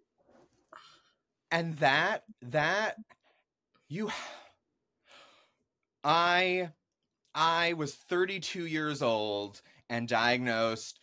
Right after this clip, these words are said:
with a disease, like, the worst version of a disease that mostly affects people in their seventies, right? The chances of, of, of getting pancreatic cancer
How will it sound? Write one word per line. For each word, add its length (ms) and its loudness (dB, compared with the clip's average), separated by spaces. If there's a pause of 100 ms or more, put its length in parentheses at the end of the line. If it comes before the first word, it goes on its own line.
(180)
with 340 -2 (140)
a 100 4
disease, 1040 0
like, 180 4
the 120 0
worst 760 -2 (380)
version 880 2
of 200 2
a 40 -2
disease 600 -2
that 220 2
mostly 840 0
affects 840 2 (260)
people 500 -2
in 180 -6
their 200 -2
seventies, 920 -2
right? 280 2
The 100 -2
chances 840 -4 (120)
of, 560 4 (360)
of, 280 4
of 200 0
getting 380 0
pancreatic 680 0
cancer 560 -4